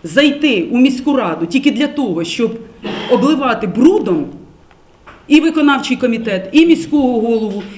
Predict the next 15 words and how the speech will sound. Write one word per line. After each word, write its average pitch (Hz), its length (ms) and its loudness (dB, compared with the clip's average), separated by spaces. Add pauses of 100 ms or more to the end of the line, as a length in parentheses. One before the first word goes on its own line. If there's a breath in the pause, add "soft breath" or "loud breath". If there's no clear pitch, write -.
і 254 100 4
всіх 302 420 0
інших 220 360 2 (160)
людей, 226 360 2
які 214 200 -4
сьогодні 208 540 -2 (180 loud breath)
прикладають 262 600 0
максимум 220 500 -2
зусиль 320 380 -4 (120)
для 220 160 -2
того, 247 180 -2
щоб 254 160 -6
ситуація 233 640 -2
в 233 80 -2
місті 277 400 0